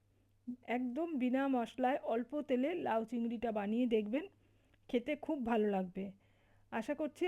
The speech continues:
আমার আজকের রেসিপি আপনাদের ভালো লেগেছে। আর রেসিপিটা ভালো লেগে থাকলে একটা লাইক দেবেন, বেশি করে শেয়ার করে দেবেন। আর আমার চ্যানেলটা সাবস্ক্রাইব করা না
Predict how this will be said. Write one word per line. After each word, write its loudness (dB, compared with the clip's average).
আমার 0
আজকের -2
রেসিপি -2
আপনাদের -2
ভালো 0
লেগেছে। 2
আর -2
রেসিপিটা -2
ভালো 4
লেগে 0
থাকলে -4
একটা 0
লাইক 2
দেবেন, 0
বেশি 0
করে 2
শেয়ার 2
করে 2
দেবেন। -2
আর 2
আমার -6
চ্যানেলটা -2
সাবস্ক্রাইব -2
করা 0
না -2